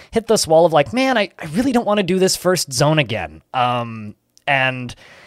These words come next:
the game does have this thing where you can hold down the, uh, the, the right trigger on the controller, 'cause that's how I was playing. It was on the controller. It kinda just felt better on a controller than on the keyboard. And if, if you hold that down, it speeds up time, and you can do this for yourself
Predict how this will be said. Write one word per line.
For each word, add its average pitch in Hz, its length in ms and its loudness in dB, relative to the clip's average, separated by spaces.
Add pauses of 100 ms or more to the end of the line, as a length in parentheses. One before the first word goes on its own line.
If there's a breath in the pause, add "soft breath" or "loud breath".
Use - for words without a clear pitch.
(160 loud breath)
the 165 80 0
game 214 240 0
does 185 200 6
have 175 160 4
this 156 220 0
thing 143 280 -2
where 120 420 2
you 156 120 -6
can 143 140 -4
hold 160 320 0
down 135 360 0
the, 113 280 -4
uh, 101 320 -4
the, 113 180 -6
the 110 140 -6
right 120 280 -2
trigger 113 480 -8
on 104 120 -10
the 107 60 -14
controller, 113 300 -4
'cause 104 140 -10
that's 113 160 -2
how 107 80 -2
I 101 100 -2
was 104 140 -8
playing. 101 220 -12
It - 20 -16
was 101 100 -14
on 98 120 -12
the 95 40 -16
controller. 104 540 -8
It 104 80 -14
kinda 110 220 -8
just 98 180 -12 (100)
felt - 380 -2 (160)
better 110 320 -2
on 107 140 0
a 98 60 -8
controller 104 640 -8 (380 loud breath)
than 110 140 -6
on 101 100 -8
the 92 60 -12
keyboard. 104 520 -4 (520 soft breath)
And 135 500 -2
if, 147 140 -8
if 151 160 -6
you 160 80 2
hold 185 180 2
that 147 220 0
down, 170 240 6
it 127 80 -2
speeds 165 400 -2
up - 100 -8
time, 127 460 2
and 120 80 -4
you 120 80 -6
can 131 100 -6
do 127 140 0
this 117 160 -2
for 120 200 -2
yourself 113 640 -2